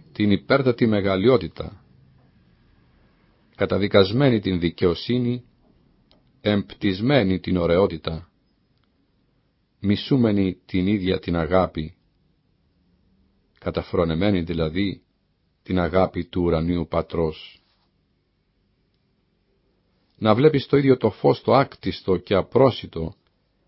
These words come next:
να καταντήσει στην εξουσία του σκότους.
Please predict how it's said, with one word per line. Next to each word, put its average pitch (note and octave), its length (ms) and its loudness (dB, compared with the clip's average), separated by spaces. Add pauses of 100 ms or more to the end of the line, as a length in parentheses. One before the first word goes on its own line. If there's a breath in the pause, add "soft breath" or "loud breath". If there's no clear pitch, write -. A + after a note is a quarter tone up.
(160)
να G2 120 -4
καταντήσει G2 560 0
στην G2 220 -4
εξουσία G2 520 -2
του F2+ 140 -6
σκότους. - 800 -4